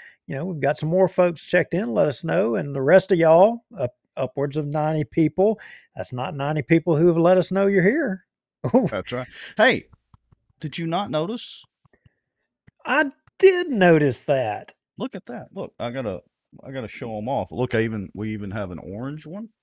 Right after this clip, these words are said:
Speaker 2: There we go. Look at that.
Speaker 1: Oh, s-, well, now I'm wondering, would that count as Hunter's orange?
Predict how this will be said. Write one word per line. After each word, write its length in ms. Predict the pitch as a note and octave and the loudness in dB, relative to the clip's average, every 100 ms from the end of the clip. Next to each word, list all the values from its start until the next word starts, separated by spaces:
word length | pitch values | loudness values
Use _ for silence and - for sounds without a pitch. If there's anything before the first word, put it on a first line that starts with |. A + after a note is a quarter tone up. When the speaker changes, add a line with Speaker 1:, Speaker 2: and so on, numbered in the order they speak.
| _ _ | _ _
Speaker 2:
There 180 | - A#1+ | -20 -20
we 100 | A#1+ | -18
go. 260 | C#2 A#2+ - _ - | -16 -16 -18 _ -18
Look 120 | B2+ | -10
at 60 | A#2 | 2
that. 160 | E3+ | 4
Speaker 1:
Oh, 40 | A3+ | 4
s-, 140 | - - _ - | 0 -10 _ 2
well, 160 | F3+ | 4
now 180 | F3 F#3 | 6 4
I'm 100 | F3+ | 4
wondering, 360 | G3 G#3+ F3 C3 | 4 2 0 -2
would 140 | D3+ | 0
that 240 | D3+ F3+ - - | 2 0 -4 -10
count 340 | C#3+ D3 F#3 - | -6 -4 -6 -8
as 160 | C#3 C#3 | -8 -6
Hunter's 300 | D#3 D3 A2+ | -6 -6 -6
orange? 420 | A2+ F#3 B3 | -6 -8 -12